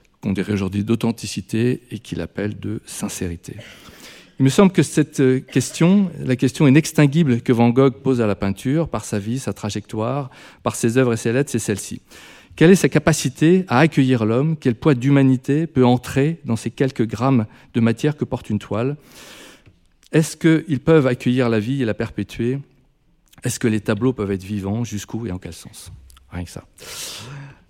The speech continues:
La dernière période de la carrière de Van Gogh, celle où la maladie dépressive l'accable, où l'homme malade vient déranger le projet lucide de l'artiste,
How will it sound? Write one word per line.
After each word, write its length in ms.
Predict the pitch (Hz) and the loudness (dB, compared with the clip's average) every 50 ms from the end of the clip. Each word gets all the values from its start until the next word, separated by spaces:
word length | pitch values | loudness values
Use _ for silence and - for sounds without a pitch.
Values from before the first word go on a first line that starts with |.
| _ - | _ -2
La 140 | - 131 135 | 2 2 4
dernière 360 | 131 156 165 180 196 180 - | 6 6 6 6 6 4 4
période 360 | - 165 151 160 175 175 156 | 4 4 6 6 6 6 6
de 80 | 143 135 | 6 6
la 120 | 123 120 | 6 6
carrière 360 | - - 135 135 139 147 143 | 4 4 4 6 6 4 4
de 80 | 131 123 | 4 2
Van 160 | 117 117 110 | 2 2 2
Gogh, 380 | 110 120 147 175 196 175 135 123 | 2 4 4 4 4 2 0 -2
celle 480 | - - - 151 151 139 123 123 - - - | -2 2 4 4 4 4 2 0 -4 -8 -4
où 160 | 190 147 147 | -2 0 2
la 120 | 131 117 | 2 2
maladie 460 | 113 120 127 131 127 120 117 139 151 131 | 4 4 2 2 2 0 -2 -6 -8 -4
dépressive 540 | 120 120 - - 127 - - - 139 120 | -4 -6 -6 -6 -12 -10 -8 -8 -8 -6
l'accable, 500 | 110 107 104 - - 160 185 160 127 113 110 110 _ _ - - _ _ _ - | -6 -8 -6 -8 -8 -8 -6 -6 -6 -6 -8 -10 _ _ -20 -20 _ _ _ -2
où 80 | 123 | 2
l'homme 180 | 135 147 143 131 | 4 6 8 8
malade 540 | 123 131 139 151 156 151 135 120 110 110 107 | 8 8 8 8 8 8 6 4 0 -2 -2
vient 220 | 117 120 123 120 | -2 0 2 4
déranger 480 | 117 139 135 120 139 135 127 120 147 147 | 4 4 4 4 4 2 2 2 2 2
le 80 | 127 113 | 2 0
projet 400 | - - 120 120 123 123 127 127 | -2 -4 -6 -2 0 2 0 0
lucide 460 | 120 127 120 131 131 - - 151 120 | 0 -4 -6 -6 -4 -4 -4 -4 -2
de 80 | 113 113 | 0 -2
l'artiste, 580 | 101 98 - - - - 175 - - - - | -2 -2 -6 -10 -10 -10 -10 -10 -12 -20 -20